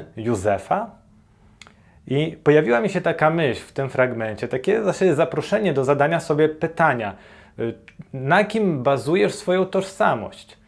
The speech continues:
Y, czy martwisz się o tym, jak ciebie widzą inni? Czy martwisz się tym, zastanawiasz się, martwisz się, y, wobec tego, jak oni cię oceniają? Czy, y, martwisz się tym, jak ludzie,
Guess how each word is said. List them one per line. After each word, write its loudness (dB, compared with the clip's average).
Y, -8
czy 6
martwisz 2
się 4
o 6
tym, -2
jak -4
ciebie -2
widzą -4
inni? -10
Czy -2
martwisz 2
się 0
tym, 0
zastanawiasz 0
się, -6
martwisz 0
się, 0
y, 0
wobec 0
tego, 2
jak 2
oni -2
cię 0
oceniają? -2
Czy, -4
y, -10
martwisz 0
się 2
tym, 4
jak 2
ludzie, 0